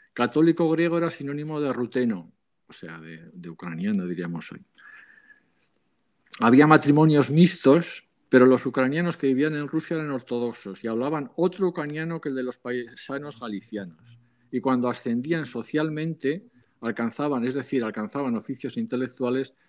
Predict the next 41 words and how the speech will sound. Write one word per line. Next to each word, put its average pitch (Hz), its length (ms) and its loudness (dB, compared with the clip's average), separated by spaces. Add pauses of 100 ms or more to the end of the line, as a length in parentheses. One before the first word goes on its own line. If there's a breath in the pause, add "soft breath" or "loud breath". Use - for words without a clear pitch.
(120)
se 151 200 0
rusificaban 143 720 -2
por 127 160 -4
completo. 104 560 -4 (600 soft breath)
No 139 120 0
es 156 80 -2
casualidad 160 600 0
que 165 80 0
los 143 180 0
ucranianos 143 680 -4
hayan 143 300 -2
producido 147 580 -4
un 156 180 -6
solo 147 360 -4
poeta 143 340 -4
significado, 120 880 -8
a - 60 -16
saber, 113 460 -4
Shven-, 123 380 -8 (500)
Shvenko, - 720 -6 (560 loud breath)
pero 143 220 8
también 165 380 6
él 190 80 6
se 170 120 2
sintió 170 400 2
como 143 220 2
un 165 180 2
ruso 165 380 0
que 139 80 -6
escribe 135 340 0
en 131 80 0
dialecto. 113 600 -4 (640)
Si 135 140 -4
se 135 120 0
le 127 140 4
quiere 180 220 2
describir, 147 680 0
como 117 220 -6
hacen 135 200 -10
los 123 160 -8
ucranianos, 110 760 -6